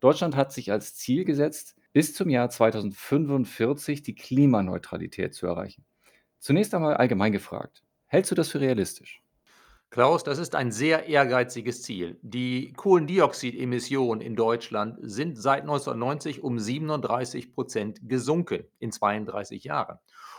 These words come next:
Speaker 2: Um es in jetzt weiteren dreiundzwanzig Jahren auf netto Null zu bringen, das ist sehr ehrgeizig. Die Europäische Union hat sich verpflichtet, bis zwanzig fünfzig klimaneutral zu sein. Die U S A und Kanada streben das ebenfalls an.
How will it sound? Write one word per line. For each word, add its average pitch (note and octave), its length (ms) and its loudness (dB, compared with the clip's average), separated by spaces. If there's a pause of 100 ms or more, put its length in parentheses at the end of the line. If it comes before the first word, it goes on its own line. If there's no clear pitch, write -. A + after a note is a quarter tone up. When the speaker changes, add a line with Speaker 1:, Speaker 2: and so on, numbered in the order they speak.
(140)
Speaker 2:
Um D3+ 160 4
es - 160 2
in B2+ 220 -2
jetzt C3+ 340 -2
weiteren A#2+ 520 2
dreiundzwanzig A#2+ 840 0
Jahren G#2 340 -2
auf A2 220 -4
netto C3+ 320 -2
Null D3 260 2
zu - 220 -6
bringen, A2+ 480 -8
das C3+ 300 0
ist - 500 -8
sehr A#2+ 500 -4
ehrgeizig. - 680 -4 (520)
Die - 60 -6
Europäische D3+ 580 0
Union D3 520 -2
hat D#3+ 160 0
sich D3 160 -4
verpflichtet, D3 600 -2
bis C3+ 200 -4
zwanzig C3 460 -2
fünfzig - 680 0
klimaneutral G2+ 800 -2
zu - 140 -16
sein. - 260 -10
Die - 160 -12
U D3+ 140 0
S B2+ 180 0
A C#3 120 4
und C3 240 -2
Kanada C3 460 2
streben C3 400 -6
das B2+ 200 -2
ebenfalls - 680 -8
an. E2+ 140 -12